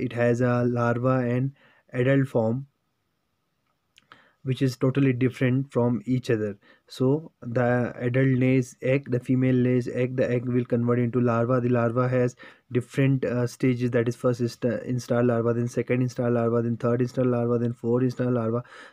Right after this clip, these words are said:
then finally the fourth instar larva will convert into the pupa, and this pupa will, uh, convert into the adult.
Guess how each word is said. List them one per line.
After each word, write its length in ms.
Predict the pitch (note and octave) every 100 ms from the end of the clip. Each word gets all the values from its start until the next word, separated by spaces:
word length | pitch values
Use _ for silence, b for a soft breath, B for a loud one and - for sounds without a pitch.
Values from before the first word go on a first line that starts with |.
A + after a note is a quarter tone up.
| B
then 180 | C3 C#3
finally 380 | C3 A#2+ C3 B2+
the 320 | C3 B2 A#2+
fourth 260 | - C3+ C3
instar 280 | A#2+ - B2+
larva 360 | A#2+ A2+ A#2+
will 120 | A#2
convert 440 | A#2 A#2+ A#2+ B2 B2
into 180 | A2+ A#2
the 120 | A#2
pupa, 460 | - C#3 C3 A#2+ C#3 B B B
and 260 | B2+ C3
this 200 | B2+ C#3
pupa 460 | - C3 A#2+ B2+ B2
will, 320 | A#2 B2 C3+ C#3 B B -
uh, 500 | A#2 A#2+ A#2+ A#2 A#2 -
convert 520 | C3 B2 B2+ B2+ C3
into 340 | - B2 A#2 A#2+
the 260 | A#2+ C#3 - _ _
adult. 420 | C#3 C3+ B2 G2+